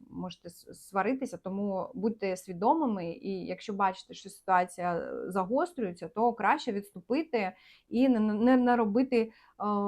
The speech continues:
руйнувань, тому що Марс з Плутоном — це дуже потужні дві енергії, вони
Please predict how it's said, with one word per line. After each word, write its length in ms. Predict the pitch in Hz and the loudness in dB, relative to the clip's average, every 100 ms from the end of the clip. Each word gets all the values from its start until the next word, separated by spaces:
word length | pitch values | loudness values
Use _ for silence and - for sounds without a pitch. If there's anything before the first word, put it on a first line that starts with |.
| 196 196 | 0 6
руйнувань, 720 | 269 254 254 220 208 165 170 _ - | 10 10 10 6 2 0 -10 _ -10
тому 200 | 202 220 | -4 -4
що 360 | - 220 208 208 _ _ _ _ _ _ _ _ 233 | -4 -4 -4 -6 _ _ _ _ _ _ _ _ 2
Марс 340 | 247 359 - | 4 4 2
з 40 | |
Плутоном — 600 | - 240 233 254 370 320 214 | -4 -4 0 0 0 -2 -4
це 100 | 196 | -4
дуже 220 | 226 214 | -4 -4
потужні 480 | 214 202 202 202 190 | -6 -6 -4 -4 -4
дві 200 | 190 190 | -4 -4
енергії, 600 | 190 226 285 226 180 175 | -2 -2 -2 -4 -8 -8
вони 460 | 175 202 240 202 | -6 -2 0 -2